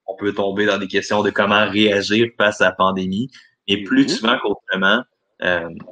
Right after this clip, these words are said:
Speaker 1: ces questions-là sont pas nécessairement, sont pertinentes. Je dis pas qu'ils n'ont pas d'importance, mais tu sais, c'est un peu la même métaphore qu'avec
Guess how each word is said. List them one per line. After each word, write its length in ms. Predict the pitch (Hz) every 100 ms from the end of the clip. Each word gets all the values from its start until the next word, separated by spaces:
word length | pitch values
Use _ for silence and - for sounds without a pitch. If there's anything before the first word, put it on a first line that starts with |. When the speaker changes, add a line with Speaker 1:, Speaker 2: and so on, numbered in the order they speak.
| -
Speaker 1:
ces 220 | - 101
questions-là 640 | 95 101 - 107 101 107 117
sont 220 | 101 92
pas 120 | 110
nécessairement, 640 | 107 - 104 95 98 104 92
sont 180 | - 120
pertinentes. 440 | 107 - - 117 170
Je 60 | -
dis 40 |
pas 120 | 131
qu'ils 100 | 123
n'ont 60 | 101
pas 80 | 110
d'importance, 440 | 104 - 131 147
mais 80 | 131
tu 80 | 160
sais, 60 |
c'est 60 | 117
un 40 |
peu 80 | 117
la 120 | 151
même 180 | 113 117
métaphore 560 | 110 - 87 107 107 110
qu'avec 220 | 98 90